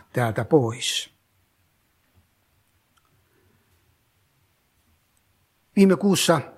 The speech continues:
vietimme helatorstaita, Jeesuksen taivaaseen astumisen muistopäivää.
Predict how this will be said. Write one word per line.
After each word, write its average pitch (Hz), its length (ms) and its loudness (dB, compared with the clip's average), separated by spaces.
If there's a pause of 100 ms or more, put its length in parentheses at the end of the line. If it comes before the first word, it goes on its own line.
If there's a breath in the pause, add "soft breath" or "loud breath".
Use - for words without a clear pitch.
(140)
vietimme 151 440 2
helatorstaita, 151 960 -2 (1200)
Jeesuksen 139 640 0
taivaaseen 147 520 0
astumisen 131 560 -2
muistopäivää. 143 1080 -2